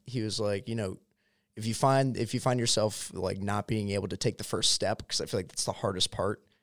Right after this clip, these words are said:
is, like, that, that build up to just, just, you know, taking the leap, like, do the smallest possible thing that you know for sure that you can accomplish. And then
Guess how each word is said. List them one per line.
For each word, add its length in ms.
is, 180
like, 160
that, 220
that 160
build 200
up 140
to 100
just, 300
just, 400
you 140
know, 60
taking 360
the 80
leap, 320
like, 240
do 240
the 140
smallest 800
possible 760
thing 480
that 120
you 160
know 420
for 260
sure 440
that 160
you 160
can 160
accomplish. 720
And 180
then 300